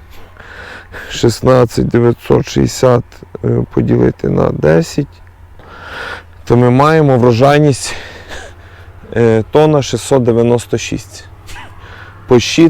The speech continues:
тонна сімсот, так як я і вам говорив. Е, взагалі я, е, за сьогоднішній день виснажений, ну, чесно, приємно задоволений, е, тому що я навіть не очікував на такий результат.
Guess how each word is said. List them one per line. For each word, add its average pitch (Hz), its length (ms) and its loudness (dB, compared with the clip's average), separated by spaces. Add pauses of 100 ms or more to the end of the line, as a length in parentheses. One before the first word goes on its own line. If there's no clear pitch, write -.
тонна 131 300 2
сімсот, 156 560 -2
так 135 200 0
як 127 140 0
я 123 280 2
і 120 220 -2
вам 120 280 0
говорив. 127 540 2 (840)
Е, 120 460 4
взагалі 139 560 4
я, 123 380 2 (100)
е, 113 420 2 (680)
за 117 200 2
сьогоднішній 139 420 0
день 127 200 2
виснажений, 151 680 0
ну, 123 380 2
чесно, 143 480 0
приємно 127 520 0
задоволений, 156 720 0 (540)
е, 113 180 4
тому 127 360 2
що 120 640 2
я 139 220 2
навіть 135 320 0
не 120 100 0
очікував 120 540 0
на 120 120 -2
такий 123 220 -2
результат. 117 560 0